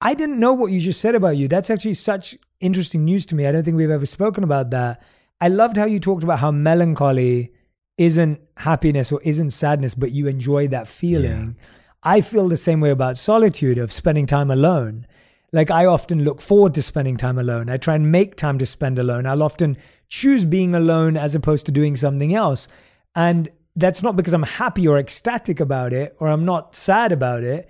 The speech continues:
Speaker 1: It just brings me joy. But what I didn't know about you was this bend you said towards
Speaker 2: Yeah.
Speaker 1: depression or depressive thoughts. And I wanna go there. What has been the most depressing state that you've been in that the six phase m-,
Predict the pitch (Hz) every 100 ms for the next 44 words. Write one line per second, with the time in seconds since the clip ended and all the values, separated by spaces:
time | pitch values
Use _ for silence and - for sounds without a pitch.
0 | _ _ - 190 135 165 202 156 147 123
1 | 170 254 135 117 - _ _ _ _ _
2 | 202 196 277 302 285 339 330 294 262 180
3 | 180 185 151 190 165 - - 151 123 196
4 | 240 233 180 151 160 143 - 147 151 147
5 | 123 147 - 113 123 175 160 175 160 151
6 | 131 127 175 165 135 185 160 180 202 262
7 | 185 226 190 143 123 - _ _ _ _
8 | - 139 131 214 302 294 208 131 196 214
9 | 202 180 156 131 _ _ _ _ _ _
10 | _ - 160 165 180 180 170 156 180 -
11 | 165 - 175 156 151 135 120 180 190 160
12 | 131 131 135 - - 151 - 160 - 160
13 | 131 151